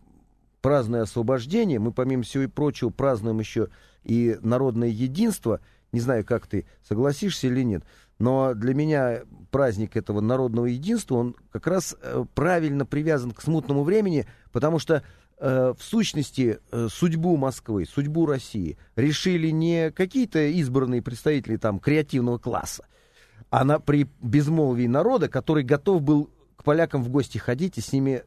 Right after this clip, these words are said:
э, вместе, э, брагу пить. А это было представители совершенно разных, э, слоев тогдашнего российского населения, разных, в том числе представителей разных народов,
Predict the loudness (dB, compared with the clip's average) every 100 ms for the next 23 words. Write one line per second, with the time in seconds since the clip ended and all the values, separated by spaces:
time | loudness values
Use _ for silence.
0 | _ -18 -16 -18 -20 -16 -4 0 0 -2
1 | -4 -4 _ _ _ _ _ _ _ _
2 | -20 -6 -2 0 0 -6 -8 -12 _ _
3 | _ _ _ _ 2 4 2 2 2 2
4 | 2 2 2 0 -2 -6 0 0 2 0
5 | 0 -2 0 0 2 2 2 0 0 -6
6 | -6 -4 -2 0 -2 -2 -4 -2 0 0
7 | -2 -2 -2 -2 -2 -2 -2 -2 -2 -6
8 | -4 -2 -2 -4 -8 -4 -2 -2 -2 0
9 | 2 2 0 -2 0 0 0 -6 -4 -4
10 | -4 -6 -4 -6 -2 -2 0 0 0 -2
11 | -2 0 0 0 -2 -2